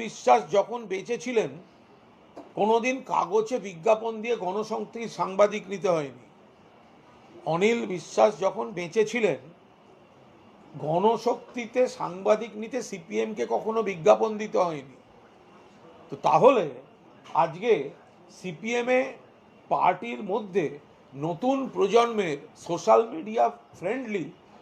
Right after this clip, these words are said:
ছেলেমেয়েরা আসছে না, সেই জন্যই এরম বিজ্ঞাপন দিয়ে দিয়ে, বিজ্ঞাপন দিয়ে, নইলে তো এরিয়া কমিটি থেকেই খবর পেত, নইলে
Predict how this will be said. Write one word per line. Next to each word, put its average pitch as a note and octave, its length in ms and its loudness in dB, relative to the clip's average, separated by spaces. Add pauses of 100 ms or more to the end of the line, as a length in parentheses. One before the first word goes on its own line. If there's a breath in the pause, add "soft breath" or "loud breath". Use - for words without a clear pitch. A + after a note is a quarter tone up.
(180)
ছেলেমেয়েরা B3+ 680 4
আসছে C#4+ 380 -4
না, A3 80 -4 (680)
সেই A#3 180 4 (100)
জন্যই C4 340 -2 (640)
এরম A#3+ 180 4 (140)
বিজ্ঞাপন A3 500 2 (140)
দিয়ে A#3 160 -4 (100)
দিয়ে, A#3+ 140 0 (300)
বিজ্ঞাপন G#3+ 400 0
দিয়ে, G#3+ 160 -2
নইলে A#3 320 4
তো B3+ 60 6 (760)
এরিয়া B3+ 220 4 (100)
কমিটি C4 280 -6 (100)
থেকেই C4 320 -2
খবর A#3+ 180 4 (100)
পেত, D3 160 -6 (840)
নইলে A3 360 2